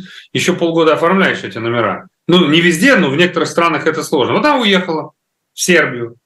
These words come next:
Едет назад. В этот момент Болгария принимает решение за-, о запрете въезда с российскими номерами. А у неё В Н Ж Болгария, у неё нет сербского В Н Ж. И вот она не знает, что делать.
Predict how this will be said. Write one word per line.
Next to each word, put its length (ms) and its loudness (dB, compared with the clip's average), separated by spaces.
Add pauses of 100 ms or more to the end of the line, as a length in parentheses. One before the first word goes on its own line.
(260)
Едет 320 0
назад. 480 2 (880)
В 60 2
этот 140 0
момент 560 0 (200)
Болгария 400 2
принимает 420 -4
решение 520 0
за-, 300 -2
о 40 4
запрете 680 0 (260)
въезда 340 2
с 80 -4
российскими 460 -2
номерами. 400 2
А 20 4
у 40 4
неё 160 4
В 60 4
Н 100 2
Ж 100 2
Болгария, 420 4
у 60 -4
неё 140 -4
нет 180 -2
сербского 440 -2
В 60 -2
Н 140 0
Ж. 260 -4 (400)
И 60 2
вот 200 4
она 160 4
не 80 2
знает, 260 2
что 120 0
делать. 360 0